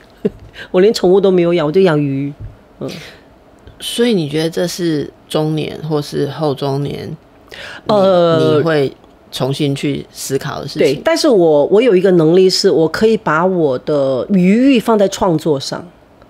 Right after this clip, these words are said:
Speaker 1: 或者是讲创造有点过分，创作，各种形式的创作。我想玩的东西太多，
Speaker 2: 哦。
Speaker 1: 所以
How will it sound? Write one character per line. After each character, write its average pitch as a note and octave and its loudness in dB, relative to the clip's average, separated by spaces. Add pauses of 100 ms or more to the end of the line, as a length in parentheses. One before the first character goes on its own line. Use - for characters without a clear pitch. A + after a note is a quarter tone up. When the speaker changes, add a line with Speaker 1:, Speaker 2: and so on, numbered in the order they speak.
Speaker 1:
或 A3+ 4
者 F#3+ 2
是 E3 0
讲 C#3+ -4
创 G3+ 0
造 F#3 2
有 E3+ 0
点 D#3 0
过 D#3+ 2
分， D#3 0
创 E3 -2
作， - -6 (140)
各 C#4 0
种 E3 0
形 D3+ -2
式 E3 -4
的 D3 -4
创 C#3 -8
作。 - -10 (600)
我 A3+ 2
想 A3+ 0
玩 E3 2
的 F#3+ 4
东 G3 2
西 F#3+ 0
太 G3 0
多， D#3 0
Speaker 2:
哦。 D#3 0
Speaker 1:
所 D4 2
以 C#4 0